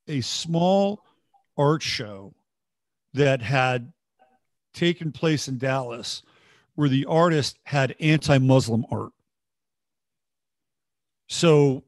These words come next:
and that was staged. Like, they wanted to stage that. And right on the heels of that, you have this thing happen. I'm like, "Okay, this is interesting." And Obama never renounced any of it. He never said, "Look, this has to stop. We're Americans, right? You may have your differences, but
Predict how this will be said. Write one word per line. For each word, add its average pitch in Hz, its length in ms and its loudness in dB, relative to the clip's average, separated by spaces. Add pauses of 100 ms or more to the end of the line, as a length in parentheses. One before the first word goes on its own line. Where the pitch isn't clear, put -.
(120)
and 151 120 0
that 185 200 4
was 156 100 0
staged. 117 560 -4 (140)
Like, 139 180 -4
they 170 160 4
wanted 151 300 0
to 123 100 -8
stage 127 460 -6
that. 104 340 -16 (840)
And 135 600 0
right 151 260 2
on 170 140 2
the 147 80 -2
heels 175 400 4
of 143 80 -2
that, 131 280 -4
you 135 160 -6
have 123 200 -4
this 117 160 -8
thing 147 160 -2
happen. 143 200 -2
I'm 135 100 -2
like, - 120 -14
"Okay, 135 280 -12
this 120 200 -14
is 107 120 -16
interesting." 110 580 -16 (920)
And 156 100 4
Obama 202 380 4
never 196 280 2
renounced 151 480 0
any 127 180 -4
of 110 120 -10
it. 127 140 -16
He 156 100 -8
never 165 180 -2
said, 135 200 -8
"Look, 127 180 -8
this 175 160 2
has 123 220 0
to 117 60 -10
stop. - 300 -8
We're 175 160 2
Americans, 113 720 -2 (1300)
right? 127 160 -2
You 151 180 -2
may 170 160 4
have 151 200 4
your 131 120 -4
differences, 123 600 -6
but 131 280 -8